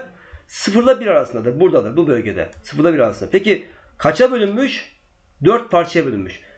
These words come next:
Ben onu buraya dörde böleceğim çocuklar. Yani dört tane çizgi değil de üç tane atarsam üç çizgi attığım zaman dörde bölmüş olurum. Nasıl bir pastayı ikiye bölerken bir çizgi, bir tane ortadan kesildiği zaman iki çiz-, iki tane pay oluyorsa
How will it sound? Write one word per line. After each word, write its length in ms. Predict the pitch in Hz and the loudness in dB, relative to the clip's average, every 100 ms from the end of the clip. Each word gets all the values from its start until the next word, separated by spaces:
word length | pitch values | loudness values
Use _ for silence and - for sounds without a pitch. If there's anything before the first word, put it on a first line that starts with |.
| _ | _
Ben 60 | 190 | 0
onu 260 | 226 226 208 | 2 0 2
buraya 400 | 214 202 - 185 | 2 2 -2 -2
dörde 300 | 208 202 156 | 0 0 0
böleceğim 280 | 123 120 | -2 -2
çocuklar. 280 | 110 120 107 | -4 -2 0
Yani 240 | 143 139 139 | 2 2 2
dört 220 | 196 202 | 0 2
tane 200 | 185 180 | -2 -2
çizgi 280 | - 160 208 | -4 -4 0
değil 100 | 226 | 2
de 80 | |
üç 200 | 185 233 | 2 0
tane 160 | 220 196 | 0 0
atarsam 580 | 175 214 202 226 262 - - - - _ | 2 0 0 0 -2 -4 -20 -20 -20 _
üç 200 | - 262 | 2 2
çizgi 300 | - 220 190 | 0 0 2
attığım 240 | 220 220 226 | 0 0 2
zaman 160 | 254 | 4
dörde 240 | 208 202 196 | 4 2 2
bölmüş 240 | 156 135 | 0 -4
olurum. 240 | 120 101 87 - | -4 -4 -6 0
Nasıl 260 | 190 180 180 | 2 2 -2
bir 100 | 196 | 0
pastayı 380 | 180 170 175 | 0 2 0
ikiye 200 | 170 175 | 2 2
bölerken 420 | 165 170 165 156 160 | 4 2 2 -2 -2
bir 80 | |
çizgi, 360 | 170 160 147 151 | -4 -4 -2 -2
bir 120 | 180 | 0
tane 320 | 170 156 151 160 | 2 2 2 2
ortadan 380 | 175 165 160 | 2 2 0
kesildiği 280 | - 151 151 | 0 -2 2
zaman 200 | 147 139 | 2 2
iki 200 | 165 - | -2 -6
çiz-, 140 | - 165 | -6 -4
iki 180 | - | -2
tane 280 | 151 147 135 | 2 2 0
pay 200 | - 135 | 0 0
oluyorsa 600 | 120 135 147 - 226 226 | 0 2 2 2 -2 -4